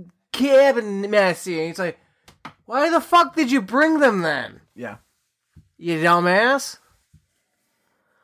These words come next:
Speaker 1: "Oh no, you knocked my dad's chair over."
Speaker 2: <laughs>
Speaker 1: And it's like, it's like, you're, you're fucking stupid.
Speaker 2: Um,
Speaker 1: Like, if all you wanna do is fuck stupendous juicy boobies, you should just brought s-,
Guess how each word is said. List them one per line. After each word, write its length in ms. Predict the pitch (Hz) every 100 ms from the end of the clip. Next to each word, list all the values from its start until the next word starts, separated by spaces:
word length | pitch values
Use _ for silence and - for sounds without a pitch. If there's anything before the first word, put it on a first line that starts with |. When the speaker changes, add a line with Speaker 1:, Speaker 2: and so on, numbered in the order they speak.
| _
Speaker 1:
"Oh 380 | 214 269 277 262
no, 340 | 262 294 285 277
you 220 | 262 294
knocked 300 | 285 277 262
my 180 | 240 240 -
dad's 420 | - 262 262 - -
chair 500 | - 294 311 294 262
over." 480 | 226 208 180 175 165
Speaker 2:
<laughs> 60 |
Speaker 1:
And 280 | 202 196 208
it's 140 | 202
like, 220 | 208 190 -
it's 200 | 226 233
like, 180 | 208 - - - _ - _ _ _ _ _ _ _ _
you're, 260 | - 78 -
you're 120 | - 98
fucking 500 | - - - - 123
stupid. 580 | - 208 214 143 110 - 160 - _ _ _ _ _
Speaker 2:
Um, 360 | 160 160 156 143
Speaker 1:
Like, 120 | 202 208
if 80 | 214
all 160 | 254
you 100 | 269
wanna 240 | 262 247 214
do 200 | 220 240
is 120 | 185
fuck 220 | 220 196
stupendous 560 | - 208 185 208 190 160
juicy 300 | 208 196 190
boobies, 400 | 165 233 185 147
you 60 |
should 160 | 147 208
just 120 | 175
brought 160 | - 190
s-, 160 | 175